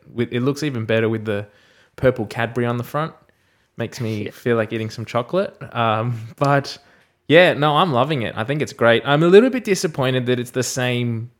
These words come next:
Speaker 1: um, actual cut and make of the two thousand and nineteen World Cup. Like, we're two years past that
Speaker 2: Mm.
Speaker 1: now. South Africa's had an upgrade to their jersey, and we're still wearing the exact same cup.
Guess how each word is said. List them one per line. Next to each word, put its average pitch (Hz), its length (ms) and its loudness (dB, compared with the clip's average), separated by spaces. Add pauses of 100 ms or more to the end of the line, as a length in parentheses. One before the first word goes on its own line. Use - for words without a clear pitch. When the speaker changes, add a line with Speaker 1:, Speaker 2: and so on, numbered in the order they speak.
(140)
Speaker 1:
um, 101 600 -2
actual 104 520 -2 (120)
cut 120 300 0
and 113 180 -4
make 107 440 -4 (540)
of 104 540 -4 (400)
the 110 160 4 (180)
two 123 180 -2
thousand 107 300 0
and 104 60 -4
nineteen 104 400 -4
World 101 180 -2
Cup. 135 240 -2
Like, 120 140 0
we're 117 80 2
two - 180 -2
years 117 260 0
past 107 380 -2
that 104 140 -2
Speaker 2:
Mm. 117 60 -8
Speaker 1:
now. 98 280 -8
South 123 280 0
Africa's 113 360 -4
had 104 140 -4
an 104 80 -6
upgrade 104 340 -6
to 117 80 -10
their 98 160 -4
jersey, 98 460 -6
and 107 160 -6
we're 113 140 2
still 113 260 -4
wearing 101 260 -2
the 98 80 -4
exact 101 360 -8
same 98 200 -8
cup. - 380 -16